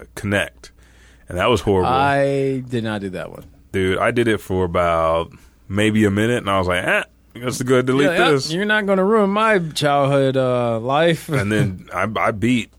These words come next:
Speaker 1: Dragon Ball Z Sagas, but I didn't like that one either.
Speaker 2: Is that the one for the, uh,
Speaker 1: That was three sixty as well.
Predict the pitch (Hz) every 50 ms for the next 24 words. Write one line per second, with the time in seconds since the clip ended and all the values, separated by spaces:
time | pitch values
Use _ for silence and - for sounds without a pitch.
0 | _ - - - 82 98 98 95 95 95 92 92 92 92 87 85 87 87 - -
1 | 95 98 98 98 90 82 82 82 80 78 82 82 85 92 95 87 85 85 85 82
2 | 87 92 92 87 82 82 90 90 87 82 78 76 76 78 110 117 131 139 135 -
3 | 139 135 135 131 131 123 - - 127 123 123 120 120 120 113 113 113 113 110 107
4 | 104 101 98 95 92 92 98 - 90 110 117 - - 95 87 - 95 90 80 -
5 | 87 80 80 82 85 87 82 80 80 78